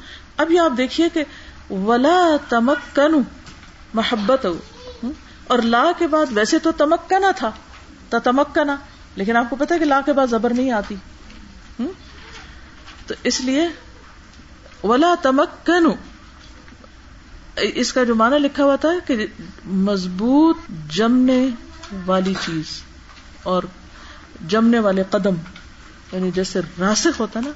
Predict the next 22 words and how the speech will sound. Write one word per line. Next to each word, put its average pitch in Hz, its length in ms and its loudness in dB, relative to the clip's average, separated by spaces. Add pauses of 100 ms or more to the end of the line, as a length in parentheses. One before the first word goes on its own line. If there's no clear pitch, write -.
یعنی 226 220 -2
جو 220 160 -2
اردو 247 280 0
میں 294 100 2
ہم 254 120 2
یہ 240 60 2
کہہ 233 180 -2
سکتے 240 320 -6
ہیں 330 60 -6 (580)
راسخ 294 560 2
نہیں 294 220 2
ہو 208 160 2
سکتی۔ - 400 -6 (1400)
محبت 233 580 2
ہو، 254 260 4 (500)
اس - 220 -2
کی 339 100 4
محبت، 208 440 0
کس 311 200 0
کی؟ 226 140 -4 (1900)
المحبت 220 640 0
الکاملہ، 170 520 -2